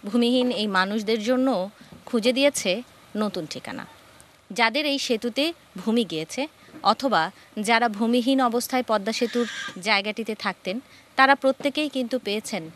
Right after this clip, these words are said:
প্রকল্পের আওতায় নিজস্ব ভূমি। এই খেটে খাওয়া এই মানুষগুলো প্রত্যাশা করছেন সেতুর বদৌলতে তারা পাবেন নতুন কর্মসংস্থান।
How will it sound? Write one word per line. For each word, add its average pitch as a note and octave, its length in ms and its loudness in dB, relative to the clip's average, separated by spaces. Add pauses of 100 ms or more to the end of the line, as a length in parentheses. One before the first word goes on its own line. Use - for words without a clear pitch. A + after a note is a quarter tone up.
(320)
প্রকল্পের A3 480 0
আওতায় A3 320 0 (400)
নিজস্ব F#3+ 340 2 (140)
ভূমি। D3 220 -10 (1080)
এই F3+ 140 0
খেটে G3 260 -2
খাওয়া G#3 180 6 (120)
এই A3 60 0 (100)
মানুষগুলো A3+ 460 0 (420)
প্রত্যাশা A#3 520 0
করছেন A#3 300 -4 (580)
সেতুর C4 360 4 (100)
বদৌলতে F3+ 500 0 (420)
তারা A3 240 6
পাবেন B3+ 220 4 (100)
নতুন A#3 220 -2 (160)
কর্মসংস্থান। F3 800 -2